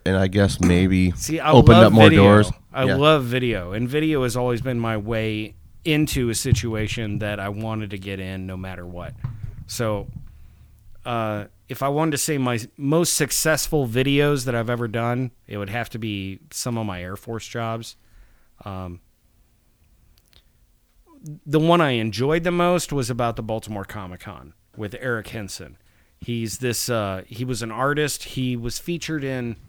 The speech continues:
Speaker 2: oh, what was the documentary guy's name that did, uh, thirty Days?
Speaker 1: Oh.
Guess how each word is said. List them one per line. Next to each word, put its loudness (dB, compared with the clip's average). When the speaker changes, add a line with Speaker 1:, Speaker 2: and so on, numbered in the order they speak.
Speaker 2:
oh, -6
what -6
was -8
the -10
documentary -12
guy's -16
name -14
that -18
did, -12
uh, -14
thirty -6
Days? -10
Speaker 1:
Oh. 0